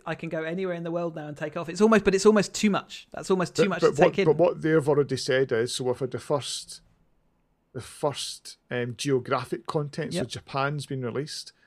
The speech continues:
Speaker 2: and there's a tour of Japan, and there's extra airports, and there's extra graphics. And what they're talking about is each, I think, each month they're gonna do something slightly different. So it's like, uh,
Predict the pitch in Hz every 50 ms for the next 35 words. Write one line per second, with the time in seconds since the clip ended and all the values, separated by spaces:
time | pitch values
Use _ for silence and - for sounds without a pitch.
0 | _ _ _ _ _ _ - 127 123 120 - 107 - - - 139 127 127 127 -
1 | 120 _ - 131 120 120 123 123 123 117 117 113 107 131 - - - - 135 123
2 | 117 - _ - 135 135 127 _ - 135 127 - - - - 123 113 120 127 135
3 | - - - 123 104 - 123 120 117 - - 131 123 120 - - - - - _
4 | _ _ _ _ _ _ _ _ _ _ _ _ _ - 135 139 156 - 156 -
5 | - 143 - - 147 131 147 135 - - 123 117 113 - - - 202 147 - -
6 | - - - - - 139 143 - _ _ _ _ _ _ _ _ _ _ 190 _
7 | - 175 - - - 143 127 127 143 147 139 - 123 - 135 127 117 123 131 120
8 | - 143 131 127 - - 135 123 - - 139 127 - - 135 - 143 139 - -
9 | 156 143 - - 151 131 - - - 131 131 127 - 147 131 123